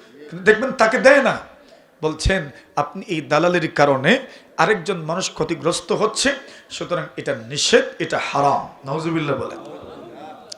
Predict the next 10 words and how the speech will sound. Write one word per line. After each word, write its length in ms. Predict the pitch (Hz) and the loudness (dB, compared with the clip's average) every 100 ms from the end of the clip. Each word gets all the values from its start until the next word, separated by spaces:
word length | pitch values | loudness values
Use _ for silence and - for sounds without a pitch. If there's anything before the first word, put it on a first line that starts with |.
| - | -4
তবে 200 | 190 202 | 0 2
হ্যাঁ, 320 | - 240 185 - - - 180 | 4 4 4 -4 -18 -16 -8
যদি 180 | 190 | -2
আপনি 200 | 214 180 | -2 -2
দেখেন 460 | 170 175 185 175 139 - - 147 | -6 -2 0 0 -4 -16 -20 -6
ন্যায্য 420 | 180 254 175 208 | 0 0 0 -2
মূল্যই 500 | 208 254 254 277 311 | 0 0 0 4 6
একজন 360 | 294 165 262 - | 6 6 2 4
পাচ্ছে 380 | 196 - - | 0 0 -4
না, 160 | 143 113 | -4 -8